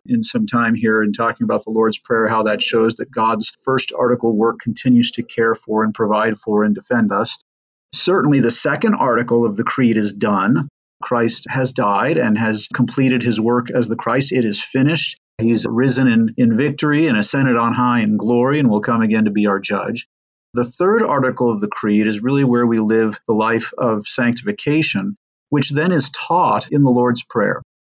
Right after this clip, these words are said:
So the Lord's Prayer is really, the S O S of the Lord's Prayer is really shows our sanctification. So if you think of all three, and if you're here in, in listening to this, can sort of think of a piece of paper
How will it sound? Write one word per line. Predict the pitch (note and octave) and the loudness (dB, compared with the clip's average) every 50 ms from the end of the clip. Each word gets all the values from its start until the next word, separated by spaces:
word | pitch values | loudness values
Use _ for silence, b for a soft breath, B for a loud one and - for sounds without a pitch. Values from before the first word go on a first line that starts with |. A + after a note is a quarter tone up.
| _ _ - B2 | _ _ -14 -8
So | - - C#3 | -4 -2 0
the | C3 | 2
Lord's | B2 B2 D3 F3 F#3 D#3+ - | 2 2 2 2 0 0 -4
Prayer | - - - D#3 E3+ E3+ C#3 G#2+ G2+ G#2 G#2+ A2 - | -8 -6 -2 0 0 2 2 2 2 2 0 0 0
is | - C#3+ A2+ A#2+ | -2 0 0 2
really, | B2+ D3 E3 D#3+ C3+ B2 B2 B2+ C3+ | 2 2 2 2 2 2 2 2 2
the | B2+ A#2+ A#2+ A#2+ | 2 2 2 2
S | B2 C3 - - | 2 2 0 0
O | C#3 C3 | 0 2
S | C3 B2+ B2 - | 2 2 0 0
of | C3 A#2+ | 0 0
the | A#2 | 2
Lord's | A2+ A#2 A#2 A2 G#2+ | 2 2 2 2 0
Prayer | - _ - - C#3 C3 A#2 A2 A2 | -4 _ -4 -2 0 2 2 2 2
is | A#2 A2 G#2 G#2 | 0 -2 -4 -2
really | A#2 B2+ B2 A2+ A2 G2+ G#2 _ _ | 0 2 2 4 2 0 -2 _ _
shows | - - - - C3+ B2+ B2+ C3 B2 | -8 -6 -2 0 2 2 2 2 2
our | C#3+ C3+ B2 A#2 | 0 0 0 0
sanctification. | A#2+ - - A#2 A2+ G#2+ - G2+ G2+ G2+ - A2 G#2+ G#2 - - - - - - _ _ _ _ _ - | 0 0 0 0 0 -2 -2 -6 -10 -6 -4 -2 0 0 -2 -2 -4 -8 -10 -10 _ _ _ _ _ -6
So | - D3+ C3+ | -2 -2 0
if | - C3+ | 0 0
you | C3+ | 0
think | B2 - G3+ A#3 - | 0 0 0 2 2
of | C4+ G#3 F3 | 2 2 2
all | E3+ F3+ G3 F3+ | 2 2 2 0
three, | F3+ - E3+ D3+ C3 B2 A#2+ | 0 0 0 2 2 4 4
and | A#2 A#2+ | 4 4
if | B2 A#2+ B2 | 2 2 2
you're | C3+ B2+ B2+ | 2 0 2
here | A#2+ D3+ D#3+ E3+ E3+ E3+ E3 E3+ | 2 2 2 2 4 2 2 2
in, | - C3 D3+ D3 C#3+ | 2 2 2 2 2
in | D#3 C#3 C#3 | 4 4 4
listening | C#3+ D3 D3 - - D3 C3+ | 4 4 2 0 2 4 4
to | B2 | 4
this, | A2+ A#2+ A#2+ - | 4 2 0 0
can | - B2 A2 | 0 0 0
sort | - - F3+ F#3 | 0 0 2 2
of | E3 C#3+ | 2 2
think | - E3 D3+ C#3+ D#3+ | 0 -2 0 0 0
of | C3+ A2 | 0 2
a | A#2 A2+ | 0 0
piece | A#2 - D3+ D#3+ - - | 0 0 0 0 2 0
of | F3 C#3+ | -2 -2
paper | - C3+ A#2+ A#2 A2+ A2+ A2 A2 G#2+ - | 0 0 0 0 0 2 0 0 0 -2